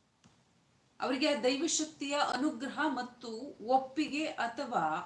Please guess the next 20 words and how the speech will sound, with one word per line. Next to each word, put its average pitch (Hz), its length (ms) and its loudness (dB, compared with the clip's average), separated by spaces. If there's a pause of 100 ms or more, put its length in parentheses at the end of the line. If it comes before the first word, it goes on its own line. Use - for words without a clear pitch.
(100)
ಅನುಮತಿ 277 520 -2 (160)
ಲಭ್ಯವಾಗಿಲ್ಲ 220 1120 -2 (420)
ಅಂತ 214 200 -10
ಅರ್ಥ. - 200 -10 (1800)
ಯಾರಿಗೆ 220 380 0 (1040)
ದೈವಶಕ್ತಿ 269 640 0
ಅನುಗ್ರಹ 269 360 0 (100)
ಲಭ್ಯವಾಗಿದೆ, 220 640 0 (360)
ಆಗ 190 160 2 (840)
ಆ 226 80 8 (140)
ಒಂದು 262 240 4
ಮನಸ್ಸಿನ 285 340 2 (100)
ಕಾರಣ, 226 260 2
ಅದಕ್ಕೋಸ್ಕರ 247 460 -6 (120)
ನೀವು 214 220 -8 (800)
ಯಾವುದೇ 214 300 4 (100)
ಒಂದು 220 180 -4 (140)
ಭಗವಂತನಿಂದ 220 720 -4 (1160)
ನಮ್ಗೆ 214 320 -4
ವರ 208 140 4